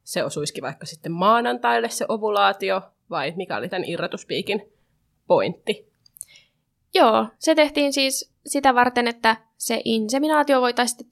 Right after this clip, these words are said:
Speaker 2: tehdä seuraavana päivänä.
Speaker 1: Aa, okei.
Speaker 2: Joo.
Speaker 1: Joo.
Speaker 2: Eli tosiaan se insi tehdään sitten, kun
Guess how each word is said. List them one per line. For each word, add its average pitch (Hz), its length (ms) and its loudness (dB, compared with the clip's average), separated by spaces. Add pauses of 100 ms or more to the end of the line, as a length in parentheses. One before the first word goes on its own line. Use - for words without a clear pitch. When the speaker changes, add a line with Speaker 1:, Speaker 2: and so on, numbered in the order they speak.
Speaker 2:
tehdä 226 140 -2 (180)
seuraavana 214 580 -2
päivänä. - 380 -8 (480)
Speaker 1:
Aa, 226 480 0
okei. 208 220 0
Speaker 2:
Joo. 202 180 2 (160)
Speaker 1:
Joo. 202 340 2 (920)
Speaker 2:
Eli 240 180 0
tosiaan 240 540 -2 (440)
se - 160 -10
insi 220 320 -6
tehdään 285 300 2
sitten, 220 360 -12
kun 220 300 -6